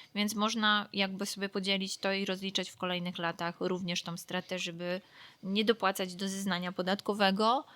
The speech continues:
e, i pokazać to, że no niestety, e,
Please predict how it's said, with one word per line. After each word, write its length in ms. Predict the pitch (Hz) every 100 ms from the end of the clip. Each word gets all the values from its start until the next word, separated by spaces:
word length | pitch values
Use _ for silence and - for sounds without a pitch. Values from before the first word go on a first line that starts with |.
| - - - -
e, 540 | 190 190 190 190 196 -
i 80 | 208
pokazać 560 | 208 - 190 190 -
to, 200 | - 190
że 140 | 190 190
no 260 | 190 190
niestety, 560 | 190 208 - 190 185 190
e, 300 | 185 185